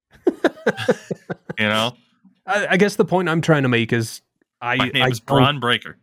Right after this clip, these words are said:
Speaker 1: Yeah, I don't see a problem with him using Brian Pillman Junior to establish himself, 'cause I think he's actually,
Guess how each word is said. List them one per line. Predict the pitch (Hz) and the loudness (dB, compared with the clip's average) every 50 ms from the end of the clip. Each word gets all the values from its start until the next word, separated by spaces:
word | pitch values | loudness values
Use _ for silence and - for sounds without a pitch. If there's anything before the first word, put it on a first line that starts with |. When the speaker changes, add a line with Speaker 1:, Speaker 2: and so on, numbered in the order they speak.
| _ _ _ _ _ _ _ _ _ _ | _ _ _ _ _ _ _ _ _ _
Speaker 1:
Yeah, | 135 123 117 120 - - - - _ _ - _ | -8 -6 -4 -4 -4 -4 -8 -12 _ _ -8 _
I | 139 | -2
don't | 139 127 117 151 143 147 147 139 | -2 2 2 2 2 2 0 -2
see | - - 156 139 | -2 -2 -2 -2
a | 123 | -2
problem | 117 - - 120 113 110 113 113 113 113 113 110 - _ _ _ _ _ _ _ _ _ _ _ _ _ | -2 -2 -2 -2 -2 -2 -2 -2 -2 0 -2 -2 -6 _ _ _ _ _ _ _ _ _ _ _ _ _
with | 127 127 131 127 - | 0 0 0 0 2
him | 123 120 117 117 | 0 2 2 4
using | 113 113 113 110 113 113 113 | 4 4 2 2 2 0 0
Brian | 110 110 113 110 110 110 | 0 0 0 0 -2 -2
Pillman | 110 123 117 113 113 113 | -4 -4 -4 -2 -4 -4
Junior | 110 110 113 110 - - 135 151 151 - _ _ _ _ _ _ _ _ _ _ _ | -4 -4 -2 0 2 2 2 2 0 -2 _ _ _ _ _ _ _ _ _ _ _
to | - 131 127 | -2 0 0
establish | 123 - - 143 120 120 127 143 135 - - | 0 2 2 0 0 2 2 0 -2 0 0
himself, | 139 131 120 - 135 135 160 - - - - _ _ _ _ _ _ _ _ _ _ _ _ _ _ _ _ _ _ _ _ | -2 -4 -2 -2 0 0 0 -2 -4 -14 -20 _ _ _ _ _ _ _ _ _ _ _ _ _ _ _ _ _ _ _ _
'cause | - 123 123 | -8 -2 0
I | 135 | 0
think | 120 - - 139 139 120 | 0 0 0 0 0 0
he's | 131 131 120 127 | 0 0 0 2
actually, | 117 120 117 - - 120 127 120 117 117 113 110 110 | 0 0 -2 -2 -4 -2 0 0 2 0 0 -2 -6